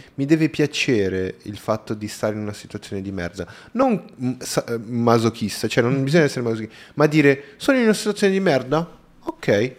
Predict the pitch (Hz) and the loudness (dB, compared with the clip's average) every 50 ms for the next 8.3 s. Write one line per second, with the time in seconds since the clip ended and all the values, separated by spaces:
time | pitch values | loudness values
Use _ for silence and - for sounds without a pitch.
0 | - - - 220 220 202 165 147 123 - 127 120 - - - - 175 175 175 - | -18 -8 -6 -2 0 2 2 2 2 2 2 2 2 0 -4 -4 -4 -4 -4 -10
1 | - - 123 117 123 - 123 120 117 107 110 131 127 139 151 160 - - _ _ | -8 0 0 0 0 0 -2 -2 -2 -2 2 4 4 4 4 0 -6 -14 _ _
2 | - - - 120 - - - 202 - - 165 - - 87 82 - - - - 120 | -18 -16 -16 -16 -16 -10 -10 -8 -6 -6 -8 -6 -6 -8 -8 -8 -12 -12 -12 -12
3 | - - - - - _ _ _ - 214 185 170 175 175 175 170 160 151 143 139 | -12 -14 -20 -20 -20 _ _ _ 0 2 4 6 6 6 6 6 6 4 4 2
4 | 135 123 - - 98 87 92 98 95 - - 101 - _ _ - - 117 123 143 | 0 -2 0 0 0 0 0 -4 -8 -8 -8 -10 -12 _ _ -4 0 0 0 0
5 | 139 127 127 107 98 98 98 95 87 - - - - - _ - - 104 101 101 | 0 2 2 2 2 2 -2 -6 -8 -8 -14 -18 -18 -20 _ -12 -8 -6 -4 -4
6 | 101 101 - - 104 98 101 98 95 95 95 92 95 98 95 95 92 90 - - | -4 -4 -2 -2 -2 0 0 -2 -2 -2 -2 -4 -2 -4 -2 -2 -2 -4 -2 -2
7 | 82 82 85 87 87 92 87 - - - _ _ _ _ - - - - 127 - | -4 -4 -4 -6 -8 -10 -10 -14 -18 -20 _ _ _ _ -18 -8 0 0 0 2
8 | - 127 110 113 110 | 2 0 0 -2 -6